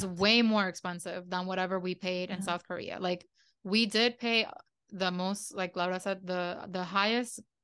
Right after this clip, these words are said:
Speaker 2: ticket price on our budget was the flight. And that's only because we booked so late and because we booked
Speaker 1: Mm-hmm.
Speaker 2: Comfort Plus. If not, we
Speaker 1: Right.
Speaker 2: have, we would have been able to get it for cheaper. So
Speaker 1: Yeah. And it's another part where we could have saved money, but we chose not to.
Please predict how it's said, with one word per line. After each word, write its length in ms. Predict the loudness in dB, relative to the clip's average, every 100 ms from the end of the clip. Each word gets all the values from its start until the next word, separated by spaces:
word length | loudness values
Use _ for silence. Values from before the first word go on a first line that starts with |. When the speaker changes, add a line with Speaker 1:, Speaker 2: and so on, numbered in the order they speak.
| _ _ _
Speaker 2:
ticket 400 | -4 -2 -2 -4
price 440 | -2 0 0 -6 -12 _ _
on 220 | -2 0
our 240 | 2 2 0
budget 420 | 0 2 2 2
was 300 | 2 2 0
the 120 | -8
flight. 440 | -4 0 0 0 _ -20 -20 -10 -2
And 100 | 0
that's 200 | 2 0
only 180 | 0
because 300 | -2 -2 -4
we 80 | -6
booked 240 | -2 -2 -2
so 140 | -4
late 300 | 0 0 -2
and 160 | -2 0
because 320 | -2 -2 -4
we 100 | -4
booked 280 | -2 -2 -2
Speaker 1:
Mm-hmm. 120 | -6
Speaker 2:
Comfort 260 | -6 -6 -8
Plus. 320 | -12 -12 -8
If 120 | -6 -2
not, 340 | 4 4 4
we 60 | -2
Speaker 1:
Right. 80 | -4
Speaker 2:
have, 100 | -4
we 120 | -2
would 120 | 2
have 100 | 0
been 100 | 0
able 160 | -6 -6
to 100 | -6
get 140 | -8
it 80 | -8
for 100 | -12
cheaper. 380 | -12 -12 -14 -18 _ _
So 160 | -14 -4
Speaker 1:
Yeah. 240 | 0 0 0 -4 2
And 140 | 4
it's 100 | 4
another 260 | 4 6 6
part 240 | 4 4
where 120 | 4
we 220 | 4 2 -2 -2
could 120 | 0
have 120 | 0
saved 280 | 0 -2 0
money, 240 | 0 0
but 240 | 2 0 -2
we 60 |
chose 300 | -2 0 2
not 320 | 2 2 0 0
to. 340 | 2 4 4